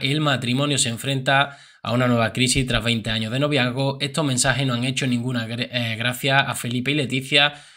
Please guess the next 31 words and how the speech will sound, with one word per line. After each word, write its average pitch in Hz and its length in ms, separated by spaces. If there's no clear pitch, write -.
No 139 180
obstante, 156 420
han 143 140
guardado 147 400
absoluto 135 420
silencio 143 640
y 123 100
han 131 120
continuado 139 540
con 131 160
su 117 120
agenda 135 340
institucional 135 800
con 165 260
total 139 380
normalidad. 127 640
Justamente 131 600
este 139 160
terremoto 127 440
ha 120 40
llegado 135 520
en 120 220
uno 156 180
de 143 60
los 123 120
peores 143 300
momentos. 135 500
La 120 80
reina 127 380
preparaba 120 420
la, 123 320